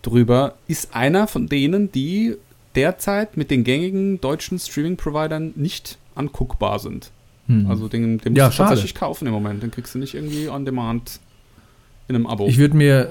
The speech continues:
Speaker 2: ich würd mir glatt, äh, aufgrund dessen, dass wir jetzt auch drüber gesprochen haben oder auch im Zuge der Vorbereitung dieser Folge, würde ich mir den glatt nochmal angucken, also auf jeden Fall. Ähm, ich habe aber noch neben In einem Land vor unserer Zeit noch zwei Honorable Mentions,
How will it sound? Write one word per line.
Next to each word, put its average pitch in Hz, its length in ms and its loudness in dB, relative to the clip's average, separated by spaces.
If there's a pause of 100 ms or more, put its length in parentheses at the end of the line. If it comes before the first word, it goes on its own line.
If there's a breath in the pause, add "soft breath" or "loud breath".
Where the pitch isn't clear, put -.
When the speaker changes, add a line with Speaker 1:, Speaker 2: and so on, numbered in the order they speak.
(180)
Speaker 2:
ich 123 140 2
würd 147 140 4
mir 139 140 6
glatt, 123 320 2
äh, 160 340 4
aufgrund 131 380 2
dessen, 131 260 4
dass 135 180 2
wir 135 80 6
jetzt 127 200 4
auch - 120 -2
drüber 127 220 4
gesprochen 123 440 2
haben 156 220 4
oder 117 160 4
auch 110 180 2
im 123 140 2
Zuge 135 220 4
der 123 100 6
Vorbereitung 139 640 4
dieser 131 220 2
Folge, 127 340 2
würde 143 100 4
ich 131 120 0
mir 131 60 4
den 123 120 4
glatt 110 220 0
nochmal 131 180 2
angucken, - 460 -4
also - 200 -6
auf - 160 -6
jeden 120 180 0
Fall. 147 260 -2 (720 loud breath)
Ähm, 135 320 6
ich 135 120 0
habe 180 140 6
aber 165 140 6
noch 156 160 4
neben 139 300 6
In 131 120 2
einem 127 240 4
Land 139 160 4
vor 160 120 2
unserer 135 220 4
Zeit 139 280 2
noch 135 100 0
zwei 139 580 4 (160)
Honorable 143 540 6
Mentions, 131 720 2